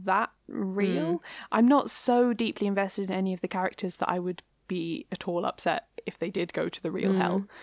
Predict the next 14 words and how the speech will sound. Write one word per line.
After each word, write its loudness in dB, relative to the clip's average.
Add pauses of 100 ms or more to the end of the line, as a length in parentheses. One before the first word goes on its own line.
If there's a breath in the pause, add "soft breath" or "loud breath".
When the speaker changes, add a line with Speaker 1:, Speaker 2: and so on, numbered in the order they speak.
(480 loud breath)
Speaker 1:
if -4
you 2
know 2
what 0
I 0
mean. 0
Speaker 2:
Mm. -6 (240 loud breath)
Speaker 1:
But 0
somehow 2
it -2
has -2
this -2
sort 0
of -2